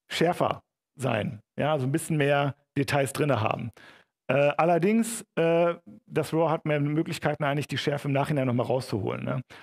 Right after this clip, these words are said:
Also die Details sind im Grunde bei beiden gleich, nur das J peg kommt immer schon nachgeschärft aus der Kamera, es sei denn, ihr stellt es explizit ein, dass ihr hier Schärfe auf minus fünf habt oder sowas, ne? Dann ist es nicht so, aber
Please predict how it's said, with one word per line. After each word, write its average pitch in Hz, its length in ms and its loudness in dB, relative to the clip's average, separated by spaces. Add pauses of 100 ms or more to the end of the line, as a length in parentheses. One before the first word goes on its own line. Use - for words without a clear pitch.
Also 120 160 0
die 135 140 0
Details 151 460 0
sind 165 200 -2 (300)
im 143 120 -2
Grunde 151 220 0
bei 131 120 2
beiden 127 260 2
gleich, 143 380 2 (220)
nur 147 120 0
das 151 200 2
J 160 180 2
peg 170 180 -2
kommt 170 260 -2
immer 214 260 2
schon 170 200 -2
nachgeschärft 165 560 0
aus 139 100 -4
der 123 100 -6
Kamera, 123 380 0
es - 140 -6
sei 135 160 2
denn, 156 160 0
ihr 127 80 -2
stellt 135 320 -2
es 135 140 -4 (280)
explizit - 720 -4
ein, 160 520 2 (380)
dass 147 180 0
ihr 151 80 2
hier 156 320 2
Schärfe 143 640 0
auf 135 160 -2
minus 143 320 0
fünf 147 300 -2
habt 107 240 -2
oder 113 180 0
sowas, - 340 -4
ne? 165 240 0 (420)
Dann 117 140 2
ist 107 120 -4
es 113 120 -10
nicht 120 200 -2
so, - 140 -6
aber 64 280 -2